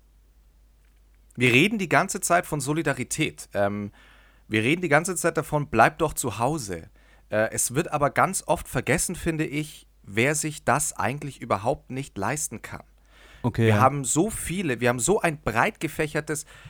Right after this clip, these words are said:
Speaker 1: Überle-, ich hab mir ein paar Artikel, ich meine, das geht in so viele Bereiche. Obdachlosen,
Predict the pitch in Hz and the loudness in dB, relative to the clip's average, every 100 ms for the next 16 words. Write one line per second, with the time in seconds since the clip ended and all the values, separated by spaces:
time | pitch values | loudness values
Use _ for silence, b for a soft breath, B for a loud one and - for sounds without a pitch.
0 | b 131 139 156 151 180 170 165 151 165 | b -2 -2 -2 -2 -2 -2 -6 -4 -4
1 | 196 147 202 160 - 143 156 156 - 175 | -4 -4 -10 -10 -10 -4 -2 -2 -4 -4
2 | 156 143 208 - 196 190 143 165 196 - | -2 0 0 -2 -2 -2 0 -2 -2 -6
3 | - 170 - 147 98 92 - - | 4 4 4 -2 -2 -6 -8 -10